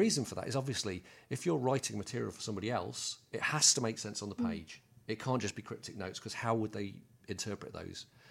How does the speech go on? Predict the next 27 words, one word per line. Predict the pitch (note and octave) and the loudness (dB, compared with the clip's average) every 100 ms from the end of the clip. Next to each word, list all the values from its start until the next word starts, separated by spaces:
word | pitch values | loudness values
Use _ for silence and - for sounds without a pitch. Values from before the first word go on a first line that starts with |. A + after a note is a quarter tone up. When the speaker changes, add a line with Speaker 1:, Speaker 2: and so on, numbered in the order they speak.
| - - | -18 0
Speaker 1:
Whereas | A#2 A2+ | 4 4
if | A#2 | 4
you're | E3+ D#3 | 2 2
writing | C#3 A2 | 2 -2
for | - | -2
yourself, | G2+ - G#3 G#2+ A2 - - - - _ _ _ - | 0 4 4 4 2 -6 -16 -20 -20 _ _ _ -6
it, | D3 - | -6 2
all | D3+ E3 D3+ | 8 10 10
you | B2+ | 6
need | B2+ A2+ | 4 2
is | F#2 | 0
enough | G#2+ G#2+ G#2 - - | 0 0 -2 -16 -10
for | G#2+ | -8
you | G2 | -4
to | G#2 | 0
remember | G2+ G#2+ G2+ F#2+ F#2 | 2 2 0 -2 -2
what, | G#2+ - - | -4 -6 -6
what | G2 | -6
it | |
is | - | -4
you | F#2+ | -6
want | F#2 - | -6 0
to | - G2 | 2 2
say. | E2+ F2+ - - - - - - | -4 -8 -14 -20 -18 -18 -14 -2
But | C3+ | 6
Andy | G3+ A#3+ G#3 | 6 6 6
worked | C3 | 6